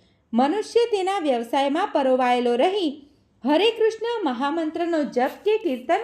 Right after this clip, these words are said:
કરી શકે છે. આવા દિવ્ય કીર્તનથી ભક્ત ભગવાન પ્રત્યે આકૃષ્ટ થાય છે.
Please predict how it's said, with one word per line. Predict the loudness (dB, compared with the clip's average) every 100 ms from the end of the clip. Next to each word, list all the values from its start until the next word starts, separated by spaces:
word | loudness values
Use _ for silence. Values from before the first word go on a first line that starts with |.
| 0
કરી | 0 0
શકે | -2 -4 -2 -4
છે. | -4 -8 -8 -14 _ _ _ _ _ _ _ _ _ _ _ _ -2
આવા | 2 2 2
દિવ્ય | 0 -2 2 2 2
કીર્તનથી | -4 -2 -2 -2 0 0 -2 -10 _ -8
ભક્ત | -2 -2 -2 -4 -2
ભગવાન | -2 0 -2 -2
પ્રત્યે | -2 -2 -2 -2 -2 -4
આકૃષ્ટ | -6 -4 -2 -2 0
થાય | -2 2 0 0
છે. | -2 -4 -4